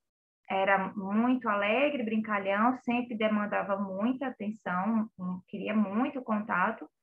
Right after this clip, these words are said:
incluindo o contato visual, que nunca foi, é, um problema pra ele, que era uma das coisas que as pessoas utilizavam pra me convencer de que ele é, não era autista.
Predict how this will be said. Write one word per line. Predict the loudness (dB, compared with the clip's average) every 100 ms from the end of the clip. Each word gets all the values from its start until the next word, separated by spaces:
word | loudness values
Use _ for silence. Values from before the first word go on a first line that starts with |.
| _ -2
incluindo | -2 2 4 4 4
o | 0
contato | 0 4 4 4
visual, | 0 -2 2 2 2
que | 2
nunca | 4 6 4 0 -2 0
foi, | 0 0 -2 -6 -12 _ _ _ -2
é, | 2
um | 2
problema | 2 0 2 2 2 2 0
pra | -2 0
ele, | 0 -2 -6 -2
que | 0
era | 2
uma |
das | -2 -4
coisas | -6 -8 -8
que | -8
as | -6
pessoas | -6 -4 -2 -2
utilizavam | -2 -2 2 2 2 2
pra | 2
me | 2
convencer | 2 0 2 2 0 -4
de | -4
que | -6
ele | -4
é, | -2 -2 -6 _ _
não | -4 0 0
era | 0
autista. | -2 -6 -12 -8 -10